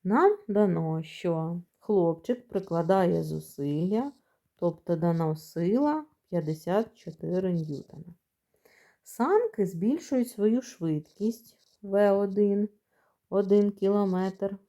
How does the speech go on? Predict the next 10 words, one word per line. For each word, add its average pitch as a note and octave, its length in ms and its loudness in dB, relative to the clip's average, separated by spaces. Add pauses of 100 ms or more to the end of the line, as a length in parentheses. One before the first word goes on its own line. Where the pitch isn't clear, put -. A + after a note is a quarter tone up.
за F#3 260 0
годину G3 680 -2 (1600)
до F#3+ 280 6
швидкості G#3 1160 -2 (1300)
В A3 220 4
два A3+ 320 4
чотири F3+ 840 0 (1400)
кілометри F#3 720 2
за F#3 140 2
годину. D#3+ 600 -2